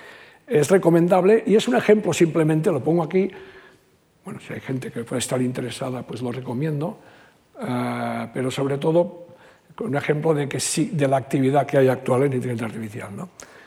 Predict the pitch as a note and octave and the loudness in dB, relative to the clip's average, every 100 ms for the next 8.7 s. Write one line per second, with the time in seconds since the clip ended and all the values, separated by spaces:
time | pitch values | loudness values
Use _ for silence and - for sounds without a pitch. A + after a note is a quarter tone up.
0 | - - C#3 C3+ D#3 D3 C#3 C#3 C#3+ B2 | -20 -4 -2 2 2 2 2 0 -4 -6
1 | C3+ C3 C3 C3 B2+ G2+ - - - _ | -6 -4 -2 -2 -4 -6 -12 -20 -20 _
2 | - - B2+ C3 D3 C#3 C3 C3 C3 - | -10 -6 -2 0 2 2 0 0 0 2
3 | F#3+ D#3 C3+ C3+ C3+ D3+ D3 C3 C#3 D#3 | 2 2 -2 -4 0 0 0 0 0 0
4 | C3+ A2 D#3+ B2 B2 C#3+ F3 - C3+ C3+ | -6 -6 -4 -2 0 0 0 -2 -4 -4
5 | - B2 A#2+ - - - - B2+ C3 C3+ | -4 -4 -6 -14 -20 -18 -8 -4 -2 -4
6 | C3+ C3+ C3+ D3 C#3+ B2+ C#3 B2 A2+ A#2 | -2 -2 -2 -2 -4 -4 -4 -4 -4 -8
7 | A2 G#2 G2+ - A#2+ - - - - - | -10 -10 -14 -14 -18 -20 -18 -16 -14 -14
8 | - - - G#2+ G#2+ F#2 | -12 -12 -10 -10 -10 -12